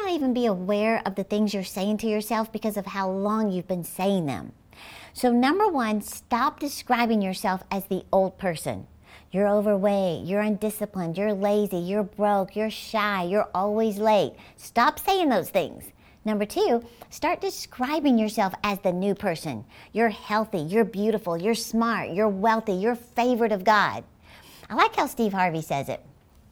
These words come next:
He said, "We have to become aware of the conversation we're having with ourselves." He said, "What are you saying to yourself when no one is around? What are the conversations that you're having in the mirror with yourself each morning?"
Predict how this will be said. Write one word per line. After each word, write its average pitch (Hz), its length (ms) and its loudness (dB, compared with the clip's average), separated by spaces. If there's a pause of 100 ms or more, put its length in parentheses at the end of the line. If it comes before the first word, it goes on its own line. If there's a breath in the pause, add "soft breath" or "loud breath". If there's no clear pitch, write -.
(560 loud breath)
He 339 140 2
said, 254 240 2
"We 330 120 4
have 494 220 0
to 427 60 2
become 269 340 0
aware 208 540 4 (320 loud breath)
of 220 120 4
the 208 80 2
conversation 262 840 0
we're 202 100 -2
having 202 460 -2
with 196 100 2
ourselves." 156 720 0 (260 loud breath)
He 277 140 -2
said, 254 260 0 (300)
"What 208 380 0
are 480 120 4
you 311 120 2
saying 233 360 0
to 214 100 -2
yourself 185 420 -2
when 185 240 0
no 196 180 4
one 208 220 0
is 180 120 -2
around? 170 480 -2 (460 loud breath)
What 254 220 4
are 523 120 4
the - 160 -16
conversations 240 760 -2
that 190 160 0
you're 220 180 0
having 196 540 -2 (180)
in 269 200 4
the 233 100 2
mirror 208 480 2
with 220 200 4
yourself 233 460 0
each 190 180 -4
morning?" 190 380 -4